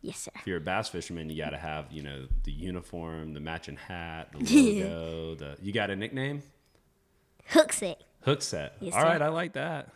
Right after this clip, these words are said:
Speaker 2: That's cool. That you could put that on the side of the boat and everything.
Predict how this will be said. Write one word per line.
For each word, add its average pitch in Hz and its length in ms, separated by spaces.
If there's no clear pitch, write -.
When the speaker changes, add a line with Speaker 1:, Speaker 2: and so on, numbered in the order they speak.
Speaker 2:
That's 117 220
cool. 127 400
That 78 140
you 107 100
could 104 100
put 107 140
that 104 120
on 101 80
the 95 60
side 98 200
of 98 40
the 95 80
boat 95 220
and 85 80
everything. 73 540